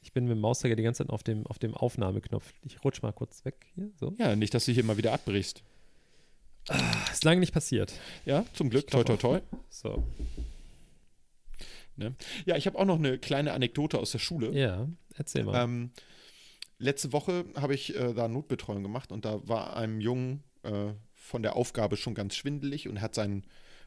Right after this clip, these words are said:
Speaker 2: Kopf auf den Tisch gelegt, so seitlich, dass er mit dem Ohr drauf lag.
Speaker 1: Hab ich auch mal
Speaker 2: Und
Speaker 1: gemacht, schön kühl.
Speaker 2: Ja, ja. Und, ähm, er hat dann wohl gedacht, er macht jetzt mal was Lustiges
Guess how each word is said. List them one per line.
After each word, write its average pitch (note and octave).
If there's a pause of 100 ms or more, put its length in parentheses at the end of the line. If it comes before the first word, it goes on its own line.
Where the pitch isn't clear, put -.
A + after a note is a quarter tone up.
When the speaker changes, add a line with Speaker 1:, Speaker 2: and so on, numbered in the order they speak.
Speaker 2:
Kopf -
auf A2+
den G2
Tisch -
gelegt, A2
so G#2
seitlich, A2
dass -
er A2
mit G#2
dem A2
Ohr B2
drauf F#2
lag. G#2+ (1300)
Speaker 1:
Hab C3
ich B2+
auch A2+
mal -
Speaker 2:
Und G#2+
Speaker 1:
gemacht, G2
schön A2+
kühl. G#2 (200)
Speaker 2:
Ja, C3+
ja. D3 (520)
Und, B2+
ähm, A2+ (200)
er C3+
hat C#3+
dann C3+
wohl C3
gedacht, C3
er B2
macht B2+
jetzt -
mal A2+
was G#2+
Lustiges -